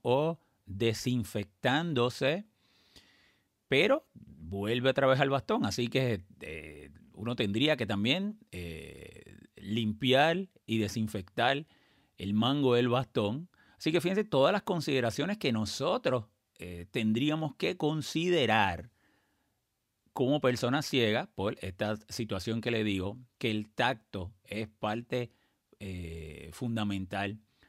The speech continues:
en nuestro diario vivir.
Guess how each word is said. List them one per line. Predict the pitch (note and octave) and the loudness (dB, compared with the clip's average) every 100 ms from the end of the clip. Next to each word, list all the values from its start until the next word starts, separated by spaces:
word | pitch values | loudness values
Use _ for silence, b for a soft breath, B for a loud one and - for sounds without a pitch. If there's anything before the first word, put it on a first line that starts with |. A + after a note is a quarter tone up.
| b b b | b b b
en | - B2+ D#3+ F#3+ _ | -4 -2 -4 -10 _
nuestro | - G2 G2 - G#2 F#2 | -8 -6 -4 -4 -4 -4
diario | F2+ G2 F2 G2+ G#2+ | -4 -2 -2 -2 -2
vivir. | G2 F2+ F#2 F2+ D#2 | -2 -4 -4 -4 -8